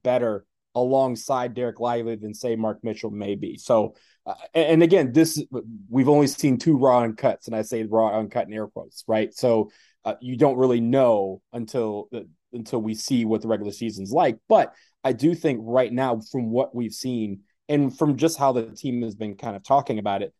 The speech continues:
Kyle Filipowski and Dereck Lively are going to be the matchup, uh, the pairing up front. Uh, and Mark Mitchell may slide in there at certain parts, but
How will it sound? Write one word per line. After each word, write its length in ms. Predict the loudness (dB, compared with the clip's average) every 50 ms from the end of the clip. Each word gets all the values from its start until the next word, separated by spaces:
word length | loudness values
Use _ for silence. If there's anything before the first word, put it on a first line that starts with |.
| _ _
Kyle 160 | 0 0 0
Filipowski 480 | 0 -2 0 2 0 0 0 -2 -6 -6
and 80 | -4 -2
Dereck 220 | -2 -4 -2 -2
Lively 260 | -2 -2 -2 -2 -4
are 60 | -6
going 240 | -4 -4 -6 -4 -4
to 60 | -4
be 120 | -4 -6 -6
the 100 | -6 -6
matchup, 420 | -8 -6 -8 -8 -4 -4 -6 -6 _ _ _ _
uh, 120 | -4 -4 -4
the 100 | -4 -8
pairing 440 | -2 2 4 4 4 4 2 0
up 180 | -2 -4 -4 -6
front. 360 | -10 _ 0 0 0 0 -2 -6 _ _ _ _ _ _ _ -8
Uh, 100 | -8 -6 -4
and 260 | -4 -4 -2 -2 2
Mark 260 | 4 4 2 2 0
Mitchell 400 | -2 -2 -2 0 0 0 0 0
may 240 | 0 -2 -4 -4 -4
slide 420 | -6 -8 -4 -2 0 0 0 0
in 200 | -2 -2 -4 -4
there 220 | -6 -4 -6 -6 -8
at 160 | -10 -14 -14
certain 300 | -8 -8 -8 -8 -8 -14
parts, 420 | 0 2 2 2 2 0 -6 -16
but 220 | -6 -4 -4 -4